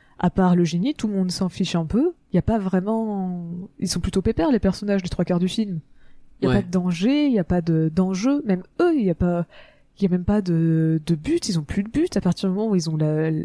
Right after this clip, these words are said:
Speaker 1: la lampe. Picsou, il se lamente sur le fait qu'il a perdu le trésor, mais il essaye pas de le revoler à nouveau,
Speaker 2: Hmm.
Speaker 1: de le récupérer d'une manière ou d'une autre. Les autres, ils ont le, la lampe, bah voilà, ils sont contents, ils ont un nouveau pote.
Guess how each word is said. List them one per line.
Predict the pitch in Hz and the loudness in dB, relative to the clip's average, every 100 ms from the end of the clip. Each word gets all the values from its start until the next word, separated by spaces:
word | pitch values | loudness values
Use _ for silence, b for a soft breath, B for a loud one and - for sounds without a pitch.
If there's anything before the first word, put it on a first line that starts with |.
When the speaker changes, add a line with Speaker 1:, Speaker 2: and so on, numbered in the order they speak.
| - _ _ | -8 _ _
Speaker 1:
la | 170 156 | 0 2
lampe. | 165 330 294 - B B B B - | 2 0 -4 -14 B B B B 0
Picsou, | 233 - 247 | 0 2 2
il | 233 | 2
se | - | 2
lamente | 202 214 | 0 0
sur | 226 196 | -4 -2
le | |
fait | 196 - | -2 0
qu'il | |
a | 175 | 0
perdu | 175 170 175 | 0 0 0
le | 175 | 0
trésor, | - 185 180 196 190 | 2 0 2 2 0
mais | 151 | -4
il | 143 | -4
essaye | - 151 - - | -2 -2 -2 0
pas | 175 | 0
de | 156 | 2
le | |
revoler | 156 151 156 | 0 2 2
à | 151 | 2
nouveau, | 147 143 269 _ _ _ _ _ - | -2 -2 -2 _ _ _ _ _ -2
Speaker 2:
Hmm. | 120 117 104 104 - | 0 2 0 -4 0
Speaker 1:
de | |
le | 170 | 2
récupérer | 170 175 190 185 175 | 2 0 0 2 2
d'une | 170 | 0
manière | 165 165 160 | 0 2 2
ou | 156 | 2
d'une | 147 | 0
autre. | 220 392 - b b b b _ - | 0 -2 -6 b b b b _ -2
Les | 190 190 | 0 2
autres, | 233 - - | 0 0 -4
ils | 208 180 | -2 0
ont | 185 | 2
le, | 180 | 4
la | 180 180 | 4 2
lampe, | 190 202 - - | 0 -4 -12 -2
bah | 160 | 0
voilà, | 151 160 | 2 2
ils | 202 | 0
sont | - | -2
contents, | 160 160 196 | -8 -4 -2
ils | 196 160 | -2 0
ont | 160 | -2
un | |
nouveau | 151 147 156 | -2 -2 0
pote. | 233 392 - | 0 -2 -8